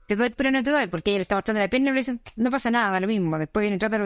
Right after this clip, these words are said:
da lo mismo, ¿cachai? Como que le daba igual, pero está mostrando la pierna de una forma súper sensual, ¿cachai? Porque no te la están mostrando así como cuando alguien muestra una lesión, ¿cachai? Ya te hace una levantada muy,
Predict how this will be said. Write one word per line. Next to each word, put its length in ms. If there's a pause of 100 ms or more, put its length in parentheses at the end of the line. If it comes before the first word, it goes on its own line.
(260)
da 160
lo 100
mismo, 320
¿cachai? 260
Como 160
que 120
le 80
daba 200
igual, 360 (500)
pero 340
está 320
mostrando 560
la 160
pierna 400
de 60
una 160
forma 360
súper 380
sensual, 720 (100)
¿cachai? 360
Porque 180
no 140
te 80
la 60
están 300
mostrando 360
así 200
como 280 (440)
cuando 260
alguien 380
muestra 380
una 240
lesión, 520
¿cachai? 420
Ya 200 (300)
te 80
hace 140
una 180
levantada 460
muy, 800